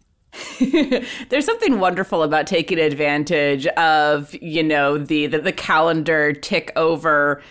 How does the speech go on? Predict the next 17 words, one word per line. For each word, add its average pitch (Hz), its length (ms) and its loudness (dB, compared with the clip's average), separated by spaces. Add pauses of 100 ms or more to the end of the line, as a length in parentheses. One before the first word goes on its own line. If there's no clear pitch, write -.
(180)
to, 165 280 0
like, 135 320 -2
reflect 262 480 -2
on 226 240 2
things 208 300 -2
that 196 160 0
have 180 160 -2
happened 180 680 0
and 151 320 2
look 151 160 -4
forward 151 420 0
to 156 60 -2
the 147 100 -4
things 147 340 0
that 143 100 0
are 135 100 0
coming. 135 680 0